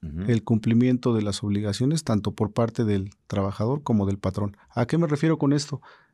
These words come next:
Speaker 2: Eh, la jornada laboral, por supuesto, se establecen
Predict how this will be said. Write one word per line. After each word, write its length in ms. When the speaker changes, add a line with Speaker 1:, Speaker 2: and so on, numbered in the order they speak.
Speaker 2:
Eh, 220
la 160
jornada 400
laboral, 460
por 160
supuesto, 520
se 140
establecen 640